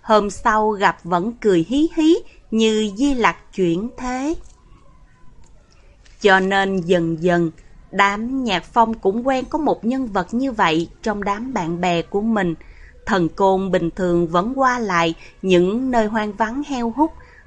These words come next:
mười ngày nửa tháng mới quay trở lại chỗ người bình thường sống,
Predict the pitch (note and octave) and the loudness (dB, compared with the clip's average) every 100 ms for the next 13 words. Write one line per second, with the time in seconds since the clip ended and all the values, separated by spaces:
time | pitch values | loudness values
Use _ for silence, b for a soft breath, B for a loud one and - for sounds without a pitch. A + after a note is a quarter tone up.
0 | - F#3+ F#3+ E3 D#3 D#3 D#3+ E3+ D3+ D#3 | -10 -2 2 4 4 2 0 0 -2 -2
1 | D3+ D#3 A3 - A3+ A#3+ D4+ b b - | -2 -2 -4 -6 -4 -2 -4 b b -4
2 | G3+ G#3 G#3+ B3 A3+ G#3+ F#3+ - F#3 G#3+ | 0 2 2 2 0 0 0 0 0 0
3 | A3+ F3+ F3 F#3 G#3 B3+ A3 E3+ F3+ F3 | 0 0 0 -2 -2 2 4 4 0 -2
4 | G#3+ F3+ E3+ - A3 A#3+ | -2 -2 -4 -4 -6 -4